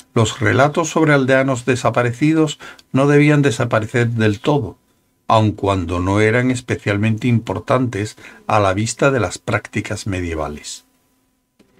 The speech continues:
La desenfrenada curiosidad significaba la muerte, y más de una cercenada cabeza que se había mostrado en público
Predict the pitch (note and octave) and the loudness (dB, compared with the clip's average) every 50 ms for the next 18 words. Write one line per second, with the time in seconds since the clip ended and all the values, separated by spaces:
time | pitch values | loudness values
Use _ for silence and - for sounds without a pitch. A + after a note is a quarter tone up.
0 | _ - - - - - _ - A2+ G#2+ G#2 G2+ - - A2 G2+ F#2+ - - G2+ | _ -20 -20 -20 -20 -20 _ 0 0 2 2 0 0 0 -2 -2 -2 -4 -4 -2
1 | G2 G2+ A2 A#2 C3 C#3 C#3 - - C#3 C3+ C3+ C3 A#2+ - B2+ A2+ B2 C#3+ D#3 | 0 2 2 4 2 2 0 0 0 0 2 2 0 0 0 0 2 2 2 0
2 | - _ _ - - _ _ - - - A2+ G2+ G2+ G2 G2 F#2+ - - - - | -2 _ _ -20 -20 _ _ -8 -4 -2 0 2 2 2 0 -2 -4 -6 -4 0
3 | G#2+ A2+ A2+ B2+ B2+ B2+ - - - - - _ - F#2+ F2+ F2 F#2 A2+ D3 D#3 | 0 2 2 0 -2 -4 -8 -18 -20 -20 -14 _ -6 -4 -2 0 2 2 2 2
4 | D3+ - - - - _ _ _ _ _ _ _ _ _ _ _ _ - - - | 0 -4 -12 -20 -20 _ _ _ _ _ _ _ _ _ _ _ _ -20 -20 -20
5 | - _ _ _ - C#3 A#2 B2 D3 F3 F#3+ F3+ E3 F3 E3+ E3 E3 D#3 D#3 D3 | -20 _ _ _ 0 4 4 4 4 4 2 0 -2 -2 -2 0 0 0 0 0
6 | - - C#3+ A#2+ A#2 - - C3 A#2 A#2+ B2 C3 C3+ C3 A#2+ C3 A#2 A#2 C3 C3 | 0 0 0 0 0 -2 -2 0 2 2 2 2 0 0 0 0 0 0 0 -2
7 | - - B2 A2 - A2+ - - A2+ G#2 G2+ A2 A#2 A2+ A2 G#2 G2+ - - A2+ | -2 -4 -6 -4 -4 -6 -6 -4 -2 0 0 0 0 0 0 -2 -2 -4 -4 -2
8 | A2+ G#2+ G#2 G2+ G2 F#2+ F#2+ - C#3 D3 D3+ D3+ C#3 - - D3 C#3+ C#3+ | 0 0 0 0 -2 -4 -2 0 0 0 0 0 -4 -2 0 0 -2 -2